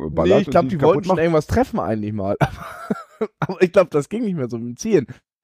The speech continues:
Speaker 2: Wahrscheinlich wurde dann das Gewehr dem Nüchternsten in die Hand gedrückt und dann
Speaker 1: Wahrscheinlich.
Speaker 2: geguckt.
Speaker 1: Oder dem Besoffensten.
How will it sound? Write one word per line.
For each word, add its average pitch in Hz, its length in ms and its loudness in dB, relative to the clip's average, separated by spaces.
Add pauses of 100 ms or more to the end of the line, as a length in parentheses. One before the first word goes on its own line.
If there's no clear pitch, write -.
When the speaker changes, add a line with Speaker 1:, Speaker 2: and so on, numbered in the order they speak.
Speaker 2:
Wahrscheinlich 165 460 4
wurde 175 140 0
dann 175 160 6
das 165 160 2
Gewehr 165 280 2
dem 156 180 -2
Nüchternsten 147 520 -4
in 117 80 -6
die 117 100 -2
Hand 117 160 -2
gedrückt 120 380 -8
und 123 100 -12
dann 120 300 -2 (320)
Speaker 1:
Wahrscheinlich. 92 460 -4
Speaker 2:
geguckt. 143 180 -2
Speaker 1:
Oder 135 140 6
dem 143 180 4
Besoffensten. 120 760 0